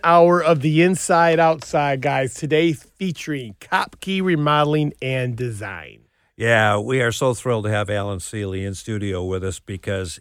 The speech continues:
Speaker 2: he, his thinking corresponds with ours when it comes to protecting your budget and delivering a great build experience.
Speaker 1: Proper policies,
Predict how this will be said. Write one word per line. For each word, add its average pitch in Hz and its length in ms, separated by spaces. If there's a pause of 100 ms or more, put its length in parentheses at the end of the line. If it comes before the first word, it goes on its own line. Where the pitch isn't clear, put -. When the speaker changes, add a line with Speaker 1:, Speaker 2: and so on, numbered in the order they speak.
Speaker 2:
he, - 260
his 143 460
thinking 123 480
corresponds 101 760
with 98 140 (120)
ours 98 420
when 90 160
it 85 120
comes 98 240
to - 80
protecting 98 560
your 123 180
budget 113 500
and 110 140
delivering 95 500
a 87 60
great 101 680
build 107 240
experience. 92 680
Speaker 1:
Proper 170 360
policies, 127 720